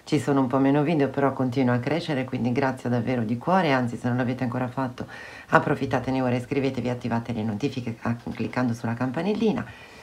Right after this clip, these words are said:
Grazie per l'affluenza su Visio, dove io rispondo con dei video alle vostre domande.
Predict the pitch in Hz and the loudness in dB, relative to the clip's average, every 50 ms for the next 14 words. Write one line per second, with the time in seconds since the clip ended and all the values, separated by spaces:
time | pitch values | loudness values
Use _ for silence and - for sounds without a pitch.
0 | - - - - - - - - - 156 170 165 160 151 - - - 156 139 135 | -20 -20 -20 -20 -20 -16 -6 0 2 4 4 4 2 2 -2 0 2 2 4 4
1 | 127 120 - 151 147 139 135 139 135 123 - 139 143 147 147 143 139 131 131 120 | 2 0 2 2 2 4 4 2 2 0 0 2 2 4 4 2 2 0 -2 -4
2 | 123 143 135 135 151 151 143 120 127 123 131 120 131 135 139 135 131 123 - 139 | -2 -2 0 0 2 0 0 0 0 0 0 0 0 0 0 0 -2 -2 0 0
3 | 139 135 131 123 135 131 127 131 123 131 143 131 131 120 117 120 117 123 120 120 | 0 0 0 0 0 0 0 0 2 0 2 2 2 0 2 0 0 0 -2 -2
4 | - 131 120 120 127 131 127 123 123 123 127 170 208 - | -2 0 0 2 2 2 2 2 2 2 2 2 2 0